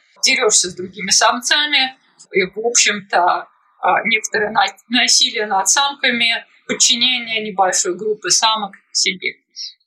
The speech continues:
В каких ситуациях эволюция идет, а, по пути того, что самцы должны быть привлекательные, и, а в каких ситуациях физическая сила более важна, а, это интересный вопрос.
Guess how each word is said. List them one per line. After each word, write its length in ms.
В 40
каких 360
ситуациях 1040
эволюция 680
идет, 360
а, 340
по 120
пути 600
того, 240
что 160
самцы 380
должны 360
быть 220
привлекательные, 1080
и, 240
а 120
в 60
каких 300
ситуациях 600
физическая 580
сила 400
более 340
важна, 600
а, 220
это 200
интересный 640
вопрос. 680